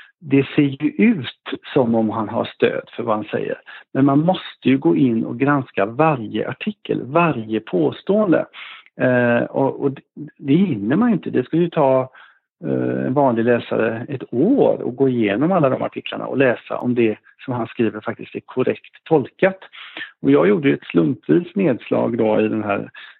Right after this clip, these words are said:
mest anmärkningsvärda påståendet, att det dödar en av tjugoåtta. Och, då, och, och tar fram artikeln och läser den och så. Det tar ju tid att, att göra det.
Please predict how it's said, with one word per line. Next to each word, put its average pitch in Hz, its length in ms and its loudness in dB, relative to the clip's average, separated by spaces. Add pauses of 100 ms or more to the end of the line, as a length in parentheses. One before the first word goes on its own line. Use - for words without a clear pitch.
(100)
mest - 280 0
anmärkningsvärda 120 680 0
påståendet, 123 540 -4
att 107 80 -8
det 113 80 -6
dödar 113 340 2
en 107 140 0
av 98 100 -6
tjugoåtta. - 420 -6 (540)
Och, 160 120 2
då, 160 120 2
och, 139 440 0
och 170 80 2
tar 180 100 2
fram 110 340 2
artikeln 123 420 -2
och 113 80 -4
läser 90 400 0
den 101 180 2
och 107 80 -6
så. - 200 -8
Det - 120 0
tar 92 280 -2
ju 175 140 2
tid - 460 -4
att, 135 320 -2
att 139 80 2
göra 135 240 4
det. 196 180 0